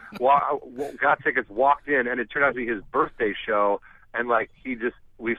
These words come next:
Speaker 2: saw Willie Nelson at the Greek. It was awesome.
Speaker 1: Did he
Speaker 2: It
Speaker 1: have a
Speaker 2: was
Speaker 1: cake?
Speaker 2: awesome. Uh, they brought a cake out. Jessica Simpson came out and sang "Happy Birthday"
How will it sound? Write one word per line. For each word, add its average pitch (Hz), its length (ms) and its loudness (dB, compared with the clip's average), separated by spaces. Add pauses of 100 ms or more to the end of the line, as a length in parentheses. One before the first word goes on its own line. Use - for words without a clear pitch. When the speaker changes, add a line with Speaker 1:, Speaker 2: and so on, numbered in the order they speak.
Speaker 2:
saw 131 160 6
Willie 120 260 2
Nelson 127 240 0
at 101 60 -6
the 104 80 -6
Greek. 95 360 -4
It 104 120 -6
was 107 200 -2
awesome. 117 540 2
Speaker 1:
Did 113 120 -4
he 120 40 2
Speaker 2:
It 120 40 6
Speaker 1:
have 113 100 4
a - 20 0
Speaker 2:
was - 100 -6
Speaker 1:
cake? 117 340 2
Speaker 2:
awesome. - 100 -16 (880)
Uh, 131 160 8
they 139 100 4
brought 151 220 6
a 143 40 0
cake - 240 -2
out. 156 140 2
Jessica 139 420 2
Simpson 131 300 -4
came 120 160 -2
out 117 180 2
and - 120 -10
sang 117 160 -2
"Happy 120 260 -2
Birthday" 110 400 -2